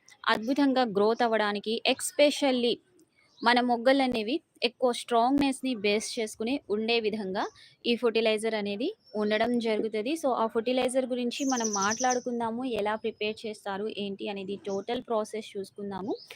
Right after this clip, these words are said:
So, అందరూ లైవ్‌ని విజిట్ చేయండి. లైవ్‌ని విజిట్ చేస్తున్న వాళ్ళు లైవ్‌ని లైక్ చేయండి. మీకు గార్డెనింగ్‌కి సంబంధించి ఏమైనా డౌట్స్ ఉంటే కామెంట్ సెక్షన్‌లో నాతో షేర్ చేయండి. అదేనండి లైవ్ చాట్ అనేది మీరు స్టార్ట్ చేయొచ్చు. And రీసెంట్‌గా వచ్చిన కామెంట్స్‌కి కూడా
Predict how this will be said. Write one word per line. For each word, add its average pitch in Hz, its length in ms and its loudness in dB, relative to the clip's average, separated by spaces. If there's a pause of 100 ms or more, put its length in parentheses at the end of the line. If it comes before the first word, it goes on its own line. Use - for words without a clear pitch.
(260)
So, 277 140 4
అందరూ 277 380 4
లైవ్‌ని 285 400 2
విజిట్ 285 360 0
చేయండి. 254 340 0
లైవ్‌ని 240 360 0
విజిట్ 240 340 -4
చేస్తున్న 233 400 -2
వాళ్ళు 208 340 -2 (880)
లైవ్‌ని 277 420 4 (400)
లైక్ 220 320 4
చేయండి. 277 400 0
మీకు 269 240 -2
గార్డెనింగ్‌కి 277 560 2
సంబంధించి 269 600 0
ఏమైనా 240 300 -2
డౌట్స్ 202 400 0
ఉంటే 233 240 -4
కామెంట్ 214 380 -2
సెక్షన్‌లో 233 440 -4
నాతో 214 280 0
షేర్ 208 280 0
చేయండి. 208 400 -2
అదేనండి 214 500 0 (100)
లైవ్ 202 260 4
చాట్ 226 260 0
అనేది 214 260 -4
మీరు 330 200 0
స్టార్ట్ 185 400 -4
చేయొచ్చు. 190 400 -4 (340)
And 262 220 6
రీసెంట్‌గా 302 640 2
వచ్చిన 269 320 0
కామెంట్స్‌కి 247 580 -2
కూడా 214 260 -2